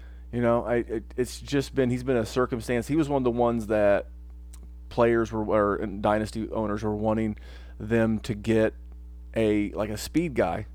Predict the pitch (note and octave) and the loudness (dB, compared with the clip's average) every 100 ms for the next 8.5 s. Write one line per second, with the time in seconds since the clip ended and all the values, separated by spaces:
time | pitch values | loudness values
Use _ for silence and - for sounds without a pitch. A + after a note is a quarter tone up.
0 | - A2 D3 D3 A#2+ - A2+ G#2+ G#2+ A#2 | -6 0 2 2 0 2 2 4 4 2
1 | - G#2+ A2 G#2 - B2+ C3+ - C3+ - | 2 -6 0 0 4 4 4 2 -2 -2
2 | G#2+ B2+ B2 A#2+ A2+ - G2+ A#2 C#3 C3 | -2 4 4 2 -2 2 4 4 2 2
3 | C#3 C#3+ C#3 - - - - - A#2+ C3 | 2 0 -4 -14 -16 -16 -14 -4 4 6
4 | A#2 A#2+ G#2+ G#2+ G#2 G#2 G2+ E2+ F#2+ G2 | 6 2 2 0 2 2 0 0 0 -2
5 | G2+ F2 - A#2 A2 - - - - G3+ | -2 -4 0 0 0 -8 -16 -14 4 8
6 | A#3 - E3+ E3+ F3+ - C3+ C#3 B2+ E3+ | 8 6 4 6 4 -2 6 6 6 4
7 | E3+ D#3+ D#3 A#2+ A#2+ D#3 A3 A#3 A3+ - | 6 8 8 6 4 2 2 2 -2 0
8 | F3 D3 D#3 F#3+ | 4 4 4 -4